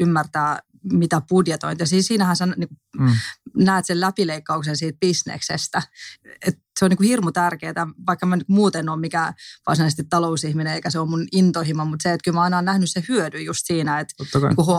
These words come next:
Speaker 1: R-työssä, että mä ymmärrän sen, että mistä esimerkiksi, <laughs> mistä meidän, eh, tase esimerkiksi koostuu ja mitä kaikkea meidän pitää, pitää liiketoiminnassa niinku sitä kautta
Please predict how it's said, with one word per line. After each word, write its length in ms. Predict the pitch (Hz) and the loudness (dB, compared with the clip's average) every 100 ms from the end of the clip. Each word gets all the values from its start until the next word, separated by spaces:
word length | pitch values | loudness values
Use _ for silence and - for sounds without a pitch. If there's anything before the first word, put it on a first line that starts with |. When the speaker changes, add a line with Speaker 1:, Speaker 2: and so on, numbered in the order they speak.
| 160 | 0
Speaker 1:
R-työssä, 520 | 160 - 170 165 - 147 | -4 -6 -6 -4 -6 -6
että 140 | 165 | -4
mä 180 | 160 - - - | -4 -4 -10 0
ymmärrän 420 | 190 185 156 156 | 4 4 2 -2
sen, 200 | 165 165 | -2 -2
että 160 | 160 165 | -2 -2
mistä 300 | 170 - - | -2 -2 -4
esimerkiksi, 600 | 175 156 156 160 - - 202 - - - | -4 -4 -4 -4 -4 0 0 0 -8 -8
<laughs> 500 | - - 107 143 180 185 | -6 -6 -2 2 4 6
mistä 260 | 175 170 | 4 0
meidän, 400 | 165 160 160 160 | -2 -2 -4 -6
eh, 220 | - 151 147 - - - - - | -6 -8 -8 -14 -18 -18 -14 -2
tase 340 | 180 180 165 | 0 0 -2
esimerkiksi 340 | 160 160 165 - | -2 -2 -4 -2
koostuu 520 | 175 165 - 170 165 | -2 -2 -4 -4 -2
ja 140 | 165 | 0
mitä 220 | 170 175 170 | -2 -2 -2
kaikkea 300 | 160 165 160 | -4 -4 -4
meidän 180 | 160 | -4
pitää, 320 | 156 - 160 147 165 151 - - | -4 -2 -2 -4 -10 -10 -8 -4
pitää 200 | 165 160 | -2 -2
liiketoiminnassa 600 | 165 - 165 156 147 170 | -4 -6 -6 -4 -4 -2
niinku 100 | 165 | -4
sitä 160 | - 160 | -2 -2
kautta 280 | 160 156 | -2 -4